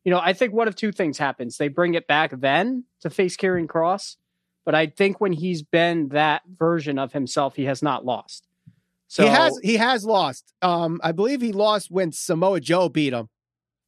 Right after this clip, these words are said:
Speaker 1: I'm not talking about N X T. I'm talking about, so I should have clarified, main roster. I don't think
Speaker 2: Okay.
Speaker 1: he's lost as the
Speaker 2: No.
Speaker 1: Demon on the main roster.
Speaker 2: No, he
Speaker 1: So,
Speaker 2: hasn't.
Speaker 1: um, again, you know, I, I'm not sure where that would, where that would go in terms of who they choose to go over, 'cause I think Finn Balor is certainly having a good,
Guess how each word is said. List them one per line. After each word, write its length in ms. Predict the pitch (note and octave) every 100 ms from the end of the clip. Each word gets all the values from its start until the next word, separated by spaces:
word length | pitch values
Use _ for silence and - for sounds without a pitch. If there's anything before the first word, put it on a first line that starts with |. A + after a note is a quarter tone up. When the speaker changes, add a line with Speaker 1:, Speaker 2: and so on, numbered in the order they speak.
| _ - - F3
Speaker 1:
I'm 100 | G3+
not 160 | A3
talking 160 | A3+ G#3+
about 220 | G#3 F#3
N 60 | F3+
X 160 | -
T. 120 | F3
I'm 100 | D3
talking 220 | C#3+ D#3+ D#3
about, 220 | D3 D3 D3+ D3+
so 280 | E3 D3+ B2
I 120 | D3
should 140 | D3 E3
have 60 |
clarified, 400 | - C#3+ - B2
main 260 | C#3 D#3+ D#3
roster. 500 | C#3+ A#2+ - - - _ _ _ _ D#3
I 80 |
don't 120 | F3+ F3
think 140 | F3+
Speaker 2:
Okay. 80 | F#3+
Speaker 1:
he's 140 | E3
lost 400 | D#3+ E3 E3 -
as 260 | D3 C#3 -
the 160 | D#3 C#3
Speaker 2:
No. 140 | F3
Speaker 1:
Demon 520 | F3+ F3+ D3+ C3 B2 A#2 _ _ _ _ -
on 100 | D#3
the 60 | D3
main 200 | D3+ C#3
roster. 400 | C#3 C3 - -
Speaker 2:
No, 100 | E3
he 60 | E3+
Speaker 1:
So, 80 | D#3+
Speaker 2:
hasn't. 380 | D#3+ C3 A#2 - _ _ - _ -
Speaker 1:
um, 340 | E3+ F3 E3+ -
again, 380 | F#3 G#3+ B2 A2
you 100 | E3+
know, 100 | E3+
I, 160 | E3+ G3+ _ -
I'm 160 | F#3+ G#3+
not 180 | G3+
sure 220 | - G#3 F#3+
where 240 | E3+ F3+
that 200 | F3 E3
would, 220 | E3 F3
where 200 | D#3+ F3
that 220 | E3 D#3+
would 160 | D3+ C#3
go 320 | D3+ E3 E3
in 100 | C#3
terms 260 | C#3+ D#3 C#3
of 120 | C#3+
who 100 | E3
they 140 | D#3
choose 320 | C#3 E3 D3+ -
to 80 |
go 220 | C#3 C3 C3+
over, 220 | D3+ D3+
'cause 180 | D3 C3+
I 40 |
think 200 | B2+ D3
Finn 140 | - C#3
Balor 280 | C#3 C#3 C3+
is 80 |
certainly 280 | - C#3+ C#3
having 240 | C3+ C3+ C3
a 40 |
good, 360 | A#2+ C#3+ C#3